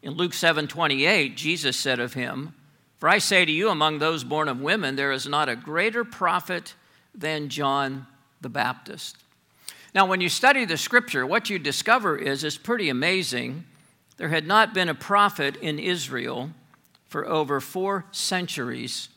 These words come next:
until John the Baptist was born and came on the scene. We know that his birth was announced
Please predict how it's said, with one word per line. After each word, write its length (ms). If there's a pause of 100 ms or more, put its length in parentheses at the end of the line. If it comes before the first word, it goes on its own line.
(440)
until 340
John 300
the 60
Baptist 800 (200)
was 300
born 560
and 160
came 260
on 200
the 60
scene. 580 (1080)
We 100
know 360
that 260
his 280
birth 500
was 360
announced 920